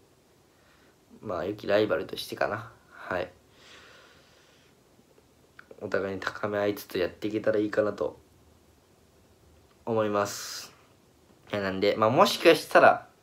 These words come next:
焼き鳥ブイエスラットとか、まあ、ケンツブイエスラットとか、あるかもしれないんで、ぜひね、そちらも楽しみにしていただけたら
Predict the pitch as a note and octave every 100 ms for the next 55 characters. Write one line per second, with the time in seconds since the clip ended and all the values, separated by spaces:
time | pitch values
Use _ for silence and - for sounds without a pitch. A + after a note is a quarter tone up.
0 | _ _ _ _ _ G2 - - G#2+ F#2+
1 | F#2+ F2+ - - - G2 - - - F#2
2 | - - - _ _ _ _ _ _ _
3 | _ _ _ _ - F#2+ - A2 F#2+ -
4 | F2 F2 F2 - - - - B1 - -
5 | - _ _ _ _ G2 G2 E2 F2+ F#2+
6 | F#2+ F2 E2+ F#2 G2 F2 E2 - _ _
7 | _ _ - - - F2 D2 - _ -
8 | - - - - - G2+ F#2+ F#2 F2+ -
9 | F#2 F2+ F#2+ F2+ F2 - -